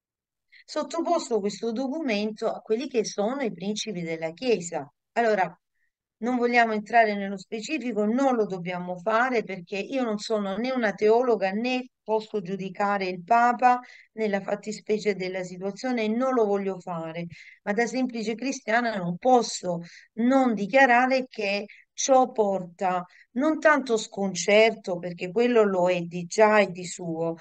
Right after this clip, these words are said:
quanto grande, grande delusione. E se non altro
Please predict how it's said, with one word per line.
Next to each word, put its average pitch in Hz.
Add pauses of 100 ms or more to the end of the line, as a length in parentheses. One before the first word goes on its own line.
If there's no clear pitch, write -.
(240)
quanto 302
grande, 262
grande 208
delusione. 175 (480)
E 220
se 247
non 294
altro 254